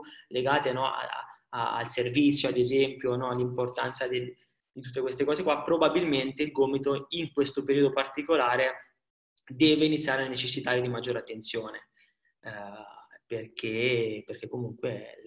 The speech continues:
ad oggi i numeri, insomma, stanno, stanno dicendo, dicendo quello, e quindi è per quello che quando vedo un tennista che ha un problema di gomito, eh, che sia laterale o che sia mediale,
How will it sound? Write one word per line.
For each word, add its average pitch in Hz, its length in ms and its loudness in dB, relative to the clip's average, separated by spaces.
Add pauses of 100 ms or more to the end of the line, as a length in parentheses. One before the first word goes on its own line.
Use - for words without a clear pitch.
(180)
ad 120 80 -8
oggi 117 360 -2
i 123 80 -4
numeri, 120 420 -2
insomma, 123 300 -4
stanno, 123 400 -4 (300)
stanno 127 300 -4
dicendo, 123 680 0
dicendo 120 420 -4
quello, - 540 -4
e - 260 -20
quindi 117 460 -8 (220)
è 120 120 -10
per 120 180 -2
quello 135 200 4
che 120 120 -2
quando 120 260 -2
vedo 123 180 4
un 123 80 -6
tennista 127 320 -4
che 127 40 0
ha 123 60 0
un 123 80 -4
problema 127 340 0
di 139 140 0
gomito, 131 640 2 (720)
eh, 127 240 -8
che 131 100 0
sia 160 200 4
laterale 131 880 4
o 151 100 2
che 143 140 2
sia 156 160 2
mediale, 135 960 4